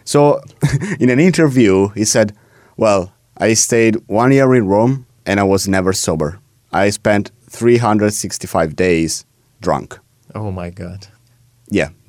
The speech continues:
Speaker 1: this is Cicinho.
Speaker 2: Yeah, that's what you do when the coach doesn't put you in the starting lineup. You don't train harder, you don't up your skills, you don't ask maybe for the loan to some maybe less big team in Serie A. No, you drink.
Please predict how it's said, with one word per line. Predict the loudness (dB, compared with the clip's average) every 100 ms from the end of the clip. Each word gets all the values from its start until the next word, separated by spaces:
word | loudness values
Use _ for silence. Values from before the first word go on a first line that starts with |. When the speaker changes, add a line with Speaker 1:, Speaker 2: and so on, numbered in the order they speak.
| -8
Speaker 1:
this | -6 0
is | 0
Cicinho. | 0 -2 -4 -4 -8 -10 -14 -4
Speaker 2:
Yeah, | 0 0
that's | 0 -2
what | -2
you | -2
do | -2 -2
when | -2 -4 -6 -6 -8 -8
the | -8
coach | -2 -2 -2 -4
doesn't | -6 -6 -8
put | -8 -10
you | -8
in | -10
the | -10
starting | -8 -8 -8
lineup. | -8 -8 -8 -8
You | -8
don't | -2 -2 -2
train | -4 -4
harder, | -6 -6 -4 -2 -2 -4
you | -8
don't | -8 -8 -8 -12 -20 _ _ _
up | -4 -4
your | -6
skills, | -6 -4 -2 -4 -6
you | -6
don't | -4 -4 -2
ask | -4 -4 -8
maybe | -10 -10
for | -8 -6
the | -4
loan | -2 -2 -4 -8 -10
to | -12 -12
some | -6 -4 -4
maybe | -8 -10 -12 -12 -14
less | -8 -6 -6 -8
big | -12 -8 -8 -8
team | -14 -12 -10
in | -8
Serie | -8 -4 -4
A. | -4 -6 -10 -10
No, | -8 -6
you | -6 -8
drink. | -8 -10 -12